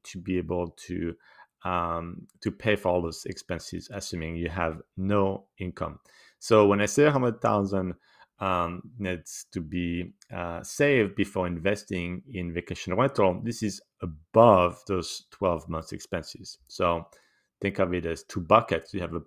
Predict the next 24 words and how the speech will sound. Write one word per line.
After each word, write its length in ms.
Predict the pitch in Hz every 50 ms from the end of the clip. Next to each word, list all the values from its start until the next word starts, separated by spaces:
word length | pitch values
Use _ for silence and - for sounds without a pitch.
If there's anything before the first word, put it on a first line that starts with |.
| _
bucket 300 | - 139 147 - 147 135
of 120 | 135 131 120 120
expenses 680 | - - - - 107 101 - - 104 117 160 - - _ _ _ - - _ _ _ _ _ _
that 220 | 98 92 90 - -
you're 160 | 98 92 87
ready 160 | 95 98 104
to 140 | 101 - 123
be 120 | 120 131
paid, 420 | 131 - - 90 87 92 95 95 - _ _ _ _ _ _ _ -
um, 260 | 110 98 95 90 92 - -
to 80 | 92
pay 260 | - - 98 95 98
it 180 | 98 92 - -
for, 280 | - - 95 87 85 85
like, 160 | 85 - -
twelve 260 | - 101 95 87 80
months, 440 | 80 76 78 90 90 - - - _ _ _ _ _ _ _ _
and 220 | - 95 92 90 92
another 320 | 87 87 110 131 151 170
bucket 560 | 139 139 127 110 - - 95 90 85 - - - _ _ _ -
that 240 | 98 90 90 87 - _ -
is 460 | 92 90 87 85 87 90 87 - - -
the, 500 | - 90 78 92 90 90 87 87 87 82 - _ - - _ _ _ -
um, 540 | 101 92 90 87 85 85 85 87 90 -